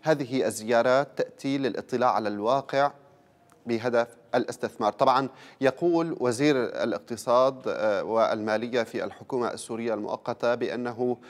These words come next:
آه، تم وضع التسهيلات اللازمة. نناقش مع الوزير ما هي هذه التسهيلات وما الإمكانات. عاد إلينا على كل حال، آه، وزير الاقتصاد والحكومة المؤقتة. كنت تتحدث لنا عن، آه،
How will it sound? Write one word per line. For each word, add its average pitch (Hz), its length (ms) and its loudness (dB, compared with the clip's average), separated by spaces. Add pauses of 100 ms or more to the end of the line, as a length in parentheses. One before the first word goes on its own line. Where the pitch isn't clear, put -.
(340)
آه، - 300 0 (560)
تم 156 440 4 (120)
وضع 156 420 4
التسهيلات 117 720 -2
اللازمة. 117 720 0 (360)
نناقش 131 680 -2
مع 113 160 2
الوزير 117 560 -2 (260)
ما 156 200 0
هي 160 180 0
هذه 120 380 -2
التسهيلات 113 760 -2
وما 113 180 -2
الإمكانات. 117 560 -2 (260)
عاد 175 200 6
إلينا 143 320 4
على 120 160 4
كل 123 160 -8
حال، 123 300 4 (320)
آه، 110 260 4
وزير 117 320 2
الاقتصاد 117 580 -2
والحكومة 110 680 0
المؤقتة. 117 460 -2
كنت 147 260 -6
تتحدث 139 600 -6
لنا 139 320 0
عن، 120 440 -4
آه، 110 240 -4